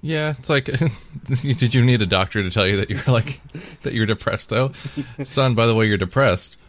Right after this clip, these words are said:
Speaker 1: No shit.
Speaker 2: No shit, man. I could attest
Speaker 1: Really?
Speaker 2: to that. <laughs> So that overweighing shadow that's on my shoulder isn't just, you know,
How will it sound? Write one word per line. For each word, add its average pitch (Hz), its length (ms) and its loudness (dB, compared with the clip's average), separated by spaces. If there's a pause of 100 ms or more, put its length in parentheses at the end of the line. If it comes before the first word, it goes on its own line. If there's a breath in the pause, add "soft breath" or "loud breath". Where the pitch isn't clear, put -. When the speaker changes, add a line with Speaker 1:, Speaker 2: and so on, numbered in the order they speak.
(200 soft breath)
Speaker 1:
No 165 520 2
shit. 62 400 -4
Speaker 2:
No 160 420 -4
shit, 92 460 -10
man. 98 300 -14
I 143 180 -6
could - 160 -12
attest 101 160 -4
Speaker 1:
Really? 143 380 2
Speaker 2:
to 92 340 -4 (100)
that. 185 220 -4
<laughs> - 60 -20 (1700 soft breath)
So 139 140 -6
that 131 260 -6 (220)
overweighing 151 720 -4
shadow 127 480 -6
that's 117 280 -10
on 120 200 -6
my 117 120 -8
shoulder 117 480 -8
isn't 127 320 -8
just, 120 220 -8
you 120 80 -10
know, 101 320 -10